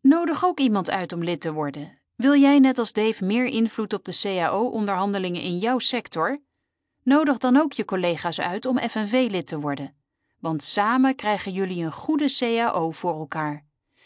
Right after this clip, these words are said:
En, mooi meegenomen, als jouw collega's lid worden, ontvang jij als dank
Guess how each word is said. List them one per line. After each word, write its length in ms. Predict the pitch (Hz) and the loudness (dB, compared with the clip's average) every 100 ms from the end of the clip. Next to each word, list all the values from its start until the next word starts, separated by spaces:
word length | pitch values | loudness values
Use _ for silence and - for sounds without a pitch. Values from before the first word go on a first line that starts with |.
| _ | _
En, 320 | - 254 269 - _ _ | 2 8 8 6 _ _
mooi 200 | 226 247 | 2 4
meegenomen, 760 | 247 302 285 240 180 170 220 277 - - - | 6 4 2 2 2 2 0 -2 -8 -20 -4
als 240 | 233 226 | -2 2
jouw 240 | 226 285 226 | 4 2 2
collega's 580 | 262 240 226 - 175 | 2 2 0 -2 -4
lid 200 | 180 240 | -2 -2
worden, 400 | 247 226 220 226 233 _ _ | -2 -2 0 -2 -4 _ _
ontvang 440 | 277 269 269 247 | 4 4 4 2
jij 260 | 220 269 339 | 4 2 2
als 120 | 302 | 0
dank 340 | 214 247 262 | 0 4 4